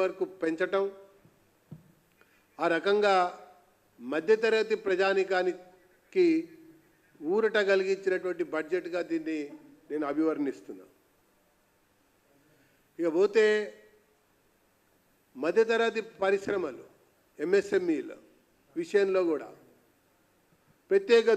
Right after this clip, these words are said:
దృష్టి కేంద్ర ప్రభుత్వం సారించటం, ఆ రకంగా ప్రోత్సాహకాలని ప్రకటించటం, దాని కొరకు కావాల్సినటువంటి అన్ని రకాల సౌకర్యాల కొరకు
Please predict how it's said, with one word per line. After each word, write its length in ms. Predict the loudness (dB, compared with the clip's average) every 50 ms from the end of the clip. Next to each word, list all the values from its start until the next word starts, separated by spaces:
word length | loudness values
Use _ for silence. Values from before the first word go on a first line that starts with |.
| 2 0
దృష్టి 320 | -2 -4 -6 -6 -4 -2 0 -2 -2 -2 -2 -2
కేంద్ర 240 | 0 0 0 -2 -2 -2
ప్రభుత్వం 360 | -2 -4 -4 -4 -2 -4 -4 -4 -4 -6
సారించటం, 580 | -6 -2 0 0 0 -2 -4 -6 -6 -6 -8 -8 -12 -18 -20 _ _ _ _ _ _ _ _ _ _ _ _ _ _ _ _ _
ఆ 60 | -4 -2 -2 0
రకంగా 340 | 0 0 0 2 0 0 -2 -2
ప్రోత్సాహకాలని 880 | -4 -4 -4 -2 -2 -4 -4 -2 -2 -2 -2 0 0 0 2 4 2 2 2 -2 -8
ప్రకటించటం, 600 | -6 -6 -4 -2 -4 -4 -2 -4 -4 -2 -4 -4 -6 -8 -16 -20 -20 _ _ _ _ _ _ _ _ _ _ _ _ _ _ _ _ _ _ _ _ _ _ _ -4 0
దాని 180 | 2 2 2 2 2
కొరకు 300 | 0 0 0 0 -4 -6 -6 -2 0
కావాల్సినటువంటి 800 | 0 2 2 0 -2 -2 -4 -6 -4 -4 -4 -6 -4 -2 -2 0 0 0 -2 -6
అన్ని 220 | -4 -2 0 0 0 0
రకాల 340 | -2 -2 -2 0 0 0 0 0 -4 -6 -10 -16 -20 -20 _ _ _ _ _ -4
సౌకర్యాల 580 | -4 -2 0 0 -2 0 2 0 0 0 -2 -2 -2 -4
కొరకు 340 | -6 -6 -4 -2 0 0